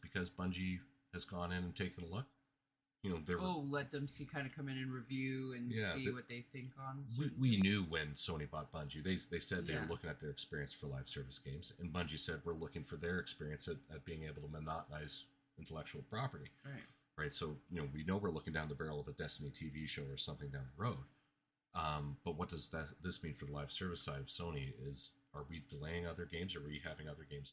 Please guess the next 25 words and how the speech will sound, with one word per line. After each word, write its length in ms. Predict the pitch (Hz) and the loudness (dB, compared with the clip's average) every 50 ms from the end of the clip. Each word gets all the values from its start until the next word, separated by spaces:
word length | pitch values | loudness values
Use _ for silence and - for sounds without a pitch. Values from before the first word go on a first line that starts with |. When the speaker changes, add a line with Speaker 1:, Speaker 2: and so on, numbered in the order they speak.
| - - | -10 -6
Speaker 1:
delayed 280 | 76 87 87 85 73 69 | -2 0 0 0 0 -4
because 380 | 69 - - 73 71 - - | -12 -10 -6 -6 -6 -6 -8
of 180 | - - - - | -10 -12 -20 -18
this? 220 | - - - - _ _ - _ - | -12 -12 -12 -12 _ _ -16 _ -2
Speaker 2:
Would 160 | 185 185 180 | -2 0 0
they 100 | 180 165 | -2 -4
delay 360 | 147 160 156 147 147 143 147 | -2 -2 0 2 4 2 2
something 420 | 147 - 165 151 143 135 135 147 | 2 0 -4 -4 -4 -4 -4 -4
just 200 | 139 147 139 - | -4 -4 -6 -6
to 60 | - 147 | -4 -4
make 180 | 147 139 135 | -4 -4 -6
sure 200 | - - 165 156 143 | -6 -10 -10 -10 -10
that 200 | 143 135 135 131 | -10 -10 -8 -8
it's, 340 | 131 127 123 - - - - - - _ _ - | -8 -8 -8 -8 -8 -8 -8 -10 -16 _ _ -6
like, 200 | 135 135 113 92 - - _ _ _ _ _ _ _ - | -4 -4 -4 -4 -6 -16 _ _ _ _ _ _ _ -2
the 100 | 147 143 | 0 0
one 360 | 131 135 135 131 131 143 160 151 | 2 2 2 2 2 0 -2 -2
to 100 | - 185 | -2 -2
hit? 460 | 180 175 190 202 214 233 226 - 156 | -2 -2 -2 -2 0 -2 -2 -4 -4
Maybe 260 | 151 147 143 139 139 | -4 -4 -2 -2 -4
if 100 | 139 - | -4 -2
they've 200 | - 147 139 139 | -2 -4 -4 -2
got 240 | - 139 127 - - | -2 -2 -2 -2 -2
something 480 | - - 147 139 - - 143 143 143 139 | -4 -4 -4 -6 -6 -6 -6 -6 -4 -4
that 200 | 135 131 123 | -6 -6 -8